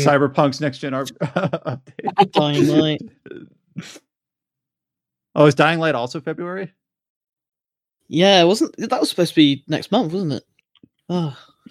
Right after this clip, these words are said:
Speaker 2: delays.
Speaker 1: Dang, yeah, February fourth. All right. All right, we're, we're out of the r-, February release deluge. Uh, a couple sales updates.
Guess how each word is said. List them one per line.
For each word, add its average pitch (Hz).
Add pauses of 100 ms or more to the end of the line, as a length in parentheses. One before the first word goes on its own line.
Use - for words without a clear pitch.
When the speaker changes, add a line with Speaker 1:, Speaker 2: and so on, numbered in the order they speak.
(800)
Speaker 2:
delays. 131 (360)
Speaker 1:
Dang, 110
yeah, 117
February 120
fourth. 131 (260)
All 113
right. 123 (3250)
All 139
right, 143
we're, 143
we're 160
out 190
of 175
the 139
r-, 127 (220)
February 135
release 117
deluge. 107
Uh, 123
a -
couple 190
sales 123
updates. 123